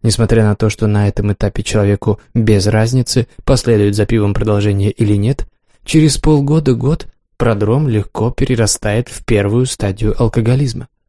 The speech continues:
Она, как и последующие, не имеет термина,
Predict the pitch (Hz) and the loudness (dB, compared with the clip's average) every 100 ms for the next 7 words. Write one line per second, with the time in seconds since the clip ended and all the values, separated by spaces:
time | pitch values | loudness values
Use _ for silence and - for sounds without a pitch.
0 | _ _ _ _ - 143 165 - 151 - | _ _ _ _ 0 2 2 0 -2 -2
1 | 139 - 117 - 131 156 160 - 160 151 | -2 0 0 2 0 0 -2 -2 0 0
2 | 147 139 113 101 - 131 135 131 117 | 2 2 2 0 -2 -2 0 2 2